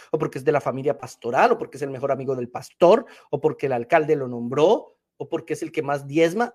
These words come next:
No. Eso debe ser algo que Dios en su voluntad permite. Y simplemente Él lo va a legitimar.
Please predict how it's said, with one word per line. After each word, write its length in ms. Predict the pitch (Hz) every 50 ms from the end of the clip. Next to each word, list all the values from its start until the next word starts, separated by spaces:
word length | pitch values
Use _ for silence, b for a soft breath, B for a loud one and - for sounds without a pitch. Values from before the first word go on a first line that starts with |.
| _ -
No. 840 | 131 127 131 151 180 175 233 254 262 277 262 226 185 - - _ _ _ _ _ _ _ _ _ _ _ _ _ _ _ _ _ _ _ _ _ _ _ _ _ _ _ _ _ _ _ _ _ _ _ _ _ _ _ _ _ _ _ _ -
Eso 180 | 139 - 196
debe 140 | 185 185 175
ser 140 | 175 190 196
algo 280 | 196 190 196 202 202
que 180 | - - 170 151
Dios 720 | 139 131 131 135 160 190 247 294 302 302 302 269 - -
en 140 | 247 226 214
su 180 | 208 - 220 202
voluntad 840 | 190 185 180 180 175 170 160 - _ 247 247 247 247 226 180 - _ _ _ _ _ _ _ _ _ _ _ _ _ _ _ _ _ _ _ _ _ _ _ _ _ _ _ _ _ _ _ _ _ _ _ _ _
permite. 640 | 160 156 151 180 220 214 _ - 160 127 123 _ _ _ _ _ _ _ _ _ _ _ _ _ _ _ _ _ _ _ _ _ _ _ _ _ _ _ _ _ _ _ _ _ _ _ _ _ _ _ _ _ _ _ _ _ _ _ _ _ _ _ _ _ _ _ _ _ _ _ _ _ _ _ _ _ _ _ _ _ _ _ _ _ _ _ _ _ _ _ _ _ _ _ _ _ _ _ _ _ _ _ _ _
Y 60 | _ -
simplemente 680 | - 233 214 214 226 226 226 226 - 214 214 220 247
Él 80 | 277
lo 140 | 254 226 196
va 80 | 202 208
a 20 |
legitimar. 640 | 208 196 - 196 170 - 175 165 165 170 - -